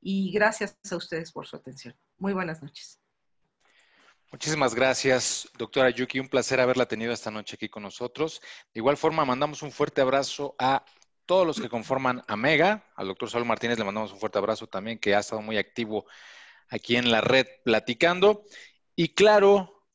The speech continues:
Speaker 2: todo el equipo de Skenda le manda un fuerte, fuerte abrazo a la doctora Yuki Tachika por habernos acompañado esta noche. Muchas gracias. Me encantaron sus, sus palabras.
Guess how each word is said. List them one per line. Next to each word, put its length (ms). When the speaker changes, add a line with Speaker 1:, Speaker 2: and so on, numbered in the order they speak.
Speaker 2:
todo 260
el 60
equipo 400
de 60
Skenda 640
le 120
manda 280
un 100
fuerte, 400
fuerte 320
abrazo 260
a 40
la 60
doctora 260
Yuki 500
Tachika 540
por 240
habernos 280
acompañado 480
esta 200
noche. 440
Muchas 240
gracias. 720
Me 200
encantaron 520
sus, 420
sus 320
palabras. 640